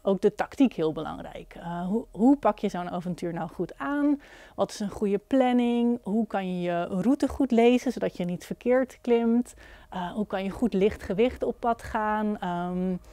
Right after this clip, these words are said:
hoe commu-, communiceer je met je, met je klimmaatje die, eh, die dertig meter lager hangt? En, eh, deze cursus die wordt gegeven door een, eh, N K B V sportkliminstructeur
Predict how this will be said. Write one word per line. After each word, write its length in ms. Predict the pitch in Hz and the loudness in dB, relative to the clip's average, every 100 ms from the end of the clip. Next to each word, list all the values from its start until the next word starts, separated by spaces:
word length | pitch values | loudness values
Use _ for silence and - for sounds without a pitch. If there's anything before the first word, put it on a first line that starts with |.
| - - - | -20 -14 -4
hoe 120 | 202 | 0
commu-, 340 | 233 208 208 - | 2 2 -2 0
communiceer 600 | 226 214 208 - 214 202 | 2 2 0 2 2 2
je 100 | 185 | 0
met 220 | 175 - | -6 -4
je, 200 | 175 175 | -4 -2
met 160 | 175 185 | -4 -6
je 80 | - | -2
klimmaatje 560 | 277 277 262 262 - | 2 4 2 0 0
die, 260 | 208 202 196 | 2 2 4
eh, 100 | 190 | 2
die 120 | 180 | 2
dertig 320 | 180 196 - | 0 0 -2
meter 320 | 185 170 185 175 | -6 -6 -4 0
lager 380 | 196 262 262 | 2 2 0
hangt? 440 | 247 247 339 - - - - - - - _ - - _ _ _ _ | 0 -2 -2 -8 -20 -20 -20 -20 -20 -20 _ -20 -20 _ _ _ _
En, 400 | 220 220 220 220 | -2 0 0 2
eh, 280 | 214 208 208 208 | 2 2 2 6
deze 260 | 285 320 | 4 4
cursus 320 | 262 214 208 | 4 4 4
die 140 | - 202 | -2 0
wordt 200 | 185 - | 0 -2
gegeven 600 | 190 - 226 247 190 160 | -8 -2 0 0 -4 -4
door 340 | 170 165 160 - | -4 -4 -6 -8
een, 280 | 165 160 - | -10 -10 -10
eh, 340 | 160 160 226 | -10 -8 -4
N 40 | |
K 100 | 240 | -2
B 120 | 202 202 | -2 -2
V 360 | 180 165 170 | -4 -4 -6
sportkliminstructeur 1000 | - - 294 - 196 175 - 175 - 170 | -8 -4 -2 -2 -4 -4 -6 -6 -2 -2